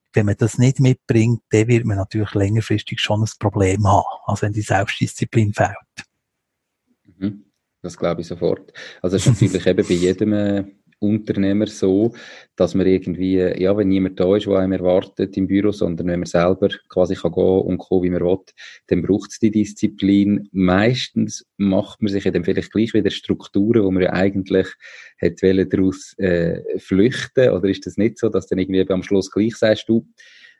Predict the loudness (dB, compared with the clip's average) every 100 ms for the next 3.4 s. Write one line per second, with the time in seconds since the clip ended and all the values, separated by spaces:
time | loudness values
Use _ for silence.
0 | -2 0 4 2 2 0 0 0 0 0
1 | -2 0 0 0 2 2 -2 -4 -14 -4
2 | 0 0 0 2 2 2 0 0 0 0
3 | -2 -4 -4